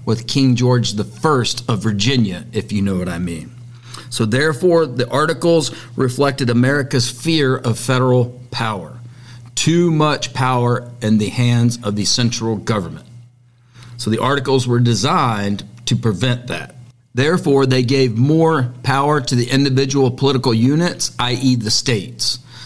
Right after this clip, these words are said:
So under the Articles, the first Constitution of the United States,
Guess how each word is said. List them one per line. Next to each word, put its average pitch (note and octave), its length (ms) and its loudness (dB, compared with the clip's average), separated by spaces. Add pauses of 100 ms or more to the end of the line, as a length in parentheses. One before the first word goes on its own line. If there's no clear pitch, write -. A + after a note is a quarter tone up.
So A#2+ 260 -4
under E3+ 280 0
the E3+ 200 -2
Articles, - 760 -2 (380)
the - 80 -4
first E3 500 0
Constitution E3 680 0
of D#3 80 2
the D3+ 40 2
United D3 380 2
States, - 760 -4